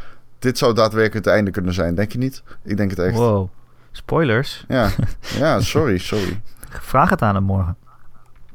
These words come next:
Speaker 1: Ja, ik ga het doen.
Speaker 2: Eh.
Speaker 1: Ik denk, nou ja, ik, ja, whatever.
Speaker 2: Je zou wel meer zin hebben in Destiny twee, Ron.
Speaker 1: Ja, heel erg veel.
Speaker 2: Dat hebben ze
Speaker 1: Ehm,
Speaker 2: ook
Speaker 1: ja,
Speaker 2: nog
Speaker 1: ik hou van die
Speaker 2: getoond.
Speaker 1: game, man. Ik hou
Speaker 2: Wat heb
Speaker 1: zoveel
Speaker 2: je,
Speaker 1: van die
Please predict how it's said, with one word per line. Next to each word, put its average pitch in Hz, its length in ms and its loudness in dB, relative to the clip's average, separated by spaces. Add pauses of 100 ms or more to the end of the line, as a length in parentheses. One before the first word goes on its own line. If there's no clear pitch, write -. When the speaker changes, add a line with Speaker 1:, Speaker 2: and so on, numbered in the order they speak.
(240)
Speaker 1:
Ja, 147 200 2
ik 101 100 2
ga 131 120 4
het 101 100 2
doen. 104 160 0
Speaker 2:
Eh. 165 100 6
Speaker 1:
Ik 170 60 8
denk, 151 420 6 (120)
nou 113 200 2
ja, 92 140 2
ik, - 120 -6 (400)
ja, 95 280 2 (200)
whatever. 95 400 -2 (720)
Speaker 2:
Je 127 100 2
zou 135 160 4
wel 135 100 4
meer 147 200 2
zin 151 160 2
hebben 139 200 2
in 123 100 -4
Destiny 113 400 2
twee, 90 360 0
Ron. - 220 -8 (960)
Speaker 1:
Ja, 104 240 6
heel 101 320 6
erg 98 120 2
veel. 95 380 0
Speaker 2:
Dat - 100 0
hebben 104 320 8
ze 101 60 2
Speaker 1:
Ehm, - 0 -
Speaker 2:
ook 92 60 0
Speaker 1:
ja, 87 120 4
Speaker 2:
nog 78 80 4
Speaker 1:
ik - 60 -2
hou 87 120 4
van 101 100 2
die 95 100 4
Speaker 2:
getoond. 92 220 0
Speaker 1:
game, 87 100 -2
man. 107 100 -8 (1300)
Ik - 140 -6
hou 87 240 4
Speaker 2:
Wat 95 100 4
heb - 0 - (240)
Speaker 1:
zoveel 107 540 4
Speaker 2:
je, 92 80 4
Speaker 1:
van 90 160 2
die 92 80 2